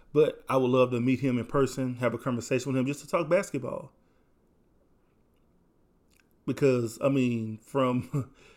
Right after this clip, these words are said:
<laughs> from him playing high school ball in, in Michigan, to being, I think being Mister Basketball in Michigan, then going to Michigan State, winning the national championship, and he was the, he was the best player in the state.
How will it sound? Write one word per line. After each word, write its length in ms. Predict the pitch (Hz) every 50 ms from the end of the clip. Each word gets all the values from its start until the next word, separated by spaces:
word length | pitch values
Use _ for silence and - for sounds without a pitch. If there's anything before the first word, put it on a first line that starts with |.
| _ _ _ _ _ _ _ _ _ _ _ _ _ _
<laughs> 960 | _ _ _ _ _ _ _ _ _ _ _ _ _ _ _ _ _ _
from 400 | _ - - 135 131 127 123 120
him 240 | 120 151 143 143 135
playing 260 | - - 139 131 127
high 160 | 113 123 135 135
school 180 | - - 143
ball 300 | 135 127 127 123 127 123
in, 160 | 127 120 113
in 180 | - - 127 120
Michigan, 720 | 127 131 123 - - 117 117 120 117 120 135 - 123 120 _ _ _ _ _
to 100 | - -
being, 340 | 170 143 139 135 131 147 135
I 100 | 135 127
think 220 | 131 139 131 127
being 320 | 127 131 127 127 127 120
Mister 220 | 123 127 123 - 123
Basketball 560 | - 123 127 127 - - 131 139 67 65 -
in 80 | 143 -
Michigan, 560 | 123 113 - - - 123 120 - - 139 - _ _ _ _ _ _ _ _ _ _ _ _ _ _ _ _
then 260 | - 135 131 131 131
going 180 | 127 131 127 131
to 40 | 127
Michigan 360 | 127 127 120 - - - 127
State, 440 | - - - - 135 - - - - - _ -
winning 200 | 135 135 131 123
the 140 | 123 127
national 220 | 127 123 - 131 120
championship, 640 | - 143 131 123 127 120 - - 127 - - - - _ _ _ _ _ _ _
and 180 | 147 156 151 135
he 60 | 151
was 140 | 147 131 127
the, 120 | 131 - - -
he 160 | - 120 175
was 120 | 170 143
the 40 | 127 127
best 220 | 127 135 131 -
player 180 | - 143 135 127
in 60 | 123
the 80 | 117
state. 340 | - - - 139 123 - -